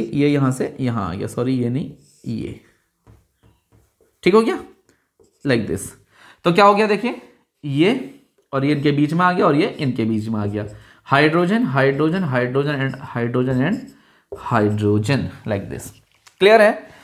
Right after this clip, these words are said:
तो ये क्या है बच्चों आपका, इसे बोलते हैं स्टैगर्ड फॉर्म।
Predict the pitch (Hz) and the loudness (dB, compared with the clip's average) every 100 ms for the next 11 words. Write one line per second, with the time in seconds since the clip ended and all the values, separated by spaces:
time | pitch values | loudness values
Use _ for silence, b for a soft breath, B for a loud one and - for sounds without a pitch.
0 | B - 185 180 196 202 202 202 202 214 | B 0 2 4 4 2 2 0 2 -2
1 | - - _ _ _ _ _ _ _ _ | -4 -14 _ _ _ _ _ _ _ _
2 | b b b 190 240 214 190 170 226 - | b b b 2 4 6 6 4 0 0
3 | - 147 147 175 170 - 123 | 4 4 6 4 2 0 -2